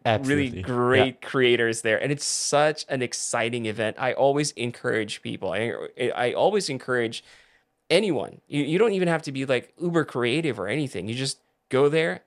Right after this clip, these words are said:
Speaker 1: It's such a great experience. I really wish that they, um, that they, they put it, bring it back to, like, an actual live event, 'cause in the last
Speaker 2: Mm.
Speaker 1: few years they've been virtual. It's really just not the same, but the live event was amazing. So you definitely have to,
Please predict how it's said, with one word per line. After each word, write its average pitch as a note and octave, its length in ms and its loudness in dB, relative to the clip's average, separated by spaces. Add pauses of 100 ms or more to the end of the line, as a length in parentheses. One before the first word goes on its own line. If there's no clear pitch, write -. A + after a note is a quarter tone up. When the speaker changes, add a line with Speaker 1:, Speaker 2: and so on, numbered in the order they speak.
Speaker 1:
It's - 180 -4
such - 280 -2
a A#2 40 -6
great G#2+ 480 -4
experience. - 360 -8
I C#3+ 100 -2
really F#3 260 -2
wish B2+ 440 -2 (420)
that B2+ 240 2
they, A#2 220 0
um, F2+ 320 -4 (560)
that A2+ 200 -4
they, G#2 440 -2 (180)
they F#2 140 -6
put - 300 -8
it, - 60 -18 (140)
bring C#3 220 2
it C3+ 120 -4
back G2 340 -2
to, G#2+ 120 -8
like, G2 220 -2 (100)
an A2 160 -2
actual G#2 300 -6
live F#2+ 280 -4
event, F#2+ 300 -10
'cause B2 160 -8
in A#2+ 100 -6
the A2+ 80 -6
last A2 220 0
Speaker 2:
Mm. - 40 -14
Speaker 1:
few G#2 100 -8
years F#2 260 -4
they've G2+ 240 -8
been G2 220 -6
virtual. C#3+ 420 0
It's C#3+ 240 -4
really D#3+ 300 -2
just G#2+ 180 -8
not F2+ 220 -4
the - 60 -14
same, - 380 -4 (520)
but G#2 300 2
the G#2+ 100 -2
live A2 300 0
event G#2 360 -4
was - 320 -4
amazing. F2+ 460 -6
So A#2+ 100 -2
you B2 100 -2
definitely D#3 340 0
have C#3 120 -6
to, G2 240 -4